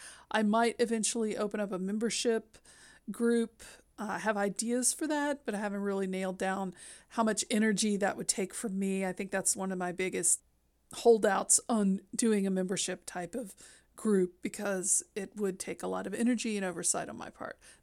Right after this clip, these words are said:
Not sure I'm ready for that one yet. And, of course, fiction writing. I've got an erotica, male, male erotica series, uh, sh-, of shorts. They're little, um, they're really short stories that I'm gonna be publishing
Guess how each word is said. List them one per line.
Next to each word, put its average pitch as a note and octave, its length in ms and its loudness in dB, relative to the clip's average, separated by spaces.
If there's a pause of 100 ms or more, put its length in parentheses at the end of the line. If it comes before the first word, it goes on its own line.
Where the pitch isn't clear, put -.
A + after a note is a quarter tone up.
Not A3+ 220 2
sure A#3+ 180 2
I'm G#3 140 0
ready F#3 160 0
for G3 120 -6
that F3+ 220 -4
one E3+ 140 -12
yet. - 240 -14 (440)
And, D4+ 400 0 (140)
of - 140 -10
course, - 520 0 (460)
fiction A3+ 340 -4
writing. E3 400 -4
I've A3 200 0
got G#3+ 600 2 (440)
an G#3+ 100 -2
erotica, C4 960 2
male, A#3 280 -2
male A#3 260 0
erotica G#3+ 600 0
series, A#3 840 2 (460)
uh, F#3+ 180 -6
sh-, - 180 -2
of G#3 140 -6
shorts. A3+ 520 4
They're G3 200 0
little, G3 800 -2 (180)
um, G3 260 -10
they're A#3+ 100 -4
really G4+ 240 -2
short G3+ 260 0
stories E3 460 0 (360)
that A3 120 2
I'm G#3+ 80 6
gonna G#3 160 4
be G3+ 100 0
publishing G3 800 -2